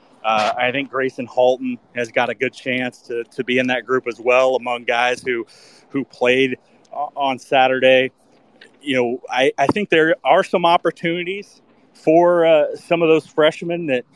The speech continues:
didn't play or, or haven't played much to, uh, come out of that red shirt. The, the great thing about the new, uh, N C double A red shirt rule is,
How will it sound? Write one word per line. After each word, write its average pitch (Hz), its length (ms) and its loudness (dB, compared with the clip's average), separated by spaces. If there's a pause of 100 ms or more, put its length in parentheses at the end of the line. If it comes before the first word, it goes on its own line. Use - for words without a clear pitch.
(380)
didn't 170 300 0
play 170 420 2
or, 123 220 -2
or 123 140 -8
haven't 151 400 -2
played 160 360 0
much 170 360 -6 (520)
to, 156 340 0
uh, 131 260 2 (400)
come 139 200 -6 (140)
out 170 240 0
of 160 180 0
that 165 140 -4
red 165 180 -2
shirt. 180 340 -8
The, 135 100 -6 (220)
the 139 80 -2
great 185 300 0
thing 185 160 -2
about 139 340 0 (460)
the 143 80 -4
new, 156 420 0
uh, 143 180 2
N 151 140 -6
C - 120 -12
double 147 200 -2
A 135 80 -2
red 131 200 -4
shirt 160 200 -8
rule 131 400 -4
is, 120 140 -8